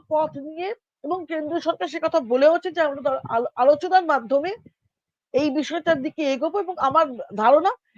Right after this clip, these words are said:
এতে ভারতবর্ষের গণতন্ত্র নষ্ট তো হবেই না, যেটা, যেটা আর কি জে-, জেরেক সাহেব বলেছেন, উম, রাজ্যসভায় যে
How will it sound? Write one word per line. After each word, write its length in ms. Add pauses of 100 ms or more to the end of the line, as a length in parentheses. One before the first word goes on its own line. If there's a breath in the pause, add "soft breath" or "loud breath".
(100)
এতে 180
ভারতবর্ষের 640
গণতন্ত্র 640 (1040)
নষ্ট 380
তো 140
হবেই 340
না, 60
যেটা, 220 (220)
যেটা 280
আর 80
কি 280
জে-, 240
জেরেক 320
সাহেব 300
বলেছেন, 600
উম, 100
রাজ্যসভায় 840
যে 140